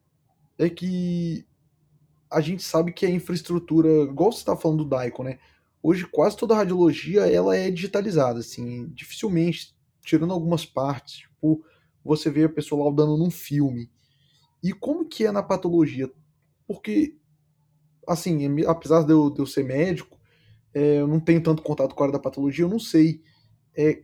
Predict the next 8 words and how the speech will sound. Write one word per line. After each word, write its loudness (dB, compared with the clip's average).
quase 0
todos 0
os 0
laboratórios, 4
eles 0
usam -2
patologia 2
digital, -4